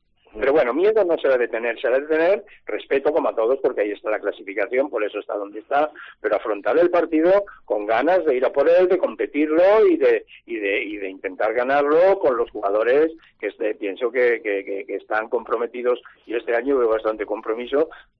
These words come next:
aparte de los cuatro o cinco que siempre estamos, que prácticamente salen de relleno, que están de relleno en la plantilla. Pero, pero yo, yo pienso que, además, además hay una cosa que me gusta, es que en cuestión de horarios,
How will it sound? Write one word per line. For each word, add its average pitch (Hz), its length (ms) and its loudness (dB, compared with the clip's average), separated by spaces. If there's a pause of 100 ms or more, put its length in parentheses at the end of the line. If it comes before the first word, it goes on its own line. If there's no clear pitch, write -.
(140)
aparte 123 380 -2
de 113 80 0
los 110 200 -2
cuatro 117 320 0
o 107 60 -6
cinco 117 240 -6
que 110 140 -8
siempre 113 380 -8
estamos, 113 340 -6
que 104 220 -6 (440)
prácticamente 120 560 -2
salen 117 280 -2
de 117 80 0
relleno, 110 420 -2
que 139 80 -2
están 113 200 -6
de 113 60 -2
relleno 98 360 -6
en 98 80 -6
la 98 60 -6
plantilla. 98 520 -10 (400)
Pero, 117 400 2
pero 113 160 0
yo, 143 240 2
yo 143 200 0
pienso 156 340 0
que, 127 220 0 (260)
además, 123 340 -2
además 151 280 2
hay 202 100 4
una 185 140 2
cosa 180 200 2
que 165 80 2
me 139 120 2
gusta, 123 440 0
es 135 160 -2
que - 240 -6
en 139 120 -4
cuestión 185 340 0
de 196 80 4
horarios, 185 360 4